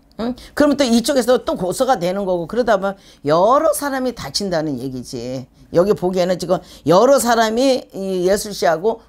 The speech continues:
묶여 있다 이렇게 나와. 그러니까는 한 예술이 하나만 가지고 그러는 게 아니거든. 그러니까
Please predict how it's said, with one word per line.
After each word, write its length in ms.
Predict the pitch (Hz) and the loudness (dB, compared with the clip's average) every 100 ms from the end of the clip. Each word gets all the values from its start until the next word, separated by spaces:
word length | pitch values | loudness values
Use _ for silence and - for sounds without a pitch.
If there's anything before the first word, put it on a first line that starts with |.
| _ | _
묶여 320 | 170 180 214 | -8 -2 -2
있다 240 | 165 - | -2 -2
이렇게 240 | 147 - 156 | -4 -4 -6
나와. 480 | 139 135 135 127 127 _ _ | -4 -2 -2 -4 -6 _ _
그러니까는 460 | 185 190 220 220 190 - - | -10 0 2 2 0 -8 -8
한 240 | - 294 302 | 0 2 4
예술이 360 | 262 233 226 | 2 2 2
하나만 500 | 214 247 294 294 277 | 2 2 2 2 4
가지고 300 | 220 165 165 | 2 0 -4
그러는 300 | 160 156 156 | -4 -4 -2
게 80 | 147 | -2
아니거든. 760 | 117 165 156 131 123 156 139 - | -2 -2 -4 -4 -4 -2 -4 -6
그러니까 540 | 190 180 208 208 156 | -8 -2 2 2 0